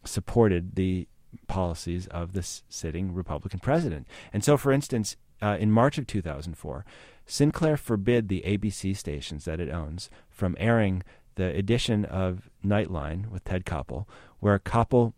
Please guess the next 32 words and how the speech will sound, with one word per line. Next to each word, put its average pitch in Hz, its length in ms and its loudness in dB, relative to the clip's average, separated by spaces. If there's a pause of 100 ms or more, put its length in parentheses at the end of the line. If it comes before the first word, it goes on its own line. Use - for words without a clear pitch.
(140)
read 104 320 2
the 101 80 4
names 95 400 2
of 87 280 -4
all 101 240 2
of 101 120 0
the 95 100 2
American 87 540 0
war 90 160 0
casualties 76 680 -6
in 69 100 -6
Iraq. 76 420 -6 (100)
You, 90 240 -4
you 98 100 -2
might 95 200 2
remember 92 300 0
that 80 180 -4
story. 90 400 0 (240)
They 101 100 2
literally 143 420 6
forbid 117 520 2
their 101 180 4
A 95 120 0
B 92 120 -2
C 92 180 -4
affiliates 90 400 -4
from 90 220 -6
airing 113 300 4
that 92 180 -2
program 80 480 -2
because 90 300 -6
they, 85 220 -2